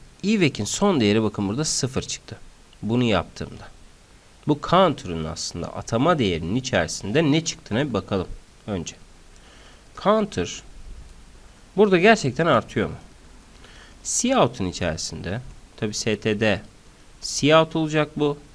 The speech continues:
Buraya geleceğim, counter yazacağım ve şuraya geleceğim. Counter'ı update edip burada şöyle bir parantez bırakayım. En sonunda da S T D'nin cout ile S T D'nin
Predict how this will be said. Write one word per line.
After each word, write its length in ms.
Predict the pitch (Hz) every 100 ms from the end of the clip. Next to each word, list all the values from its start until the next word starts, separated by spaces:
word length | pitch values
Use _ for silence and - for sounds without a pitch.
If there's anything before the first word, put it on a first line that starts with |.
| - - - - -
Buraya 240 | 147 147 143
geleceğim, 440 | 147 147 143 131 131
counter 380 | 156 170 165 101
yazacağım 520 | 92 117 131 117 123 131 - - -
ve 180 | 107 110
şuraya 340 | - 156 117
geleceğim. 480 | 87 120 85 87 113 - -
Counter'ı 460 | 170 120 - 107
update 360 | 110 - 110 71
edip 200 | 92 - - - - - - - - - -
burada 460 | 143 117 90 98 127 - - -
şöyle 400 | - - 87 82
bir 120 | 110
parantez 560 | 123 - 107 101 107 87
bırakayım. 360 | 80 - 110 131
En 120 | 131
sonunda 400 | 135 101 95 98
da 220 | 101 123
S 320 | - 131 113
T 180 | 104 85
D'nin 360 | 80 82 113 127 - - - - -
cout 640 | - - 156 110 80 - -
ile 320 | 98 113 127
S 300 | - 147 131
T 240 | 104 85
D'nin 440 | 78 80 101 139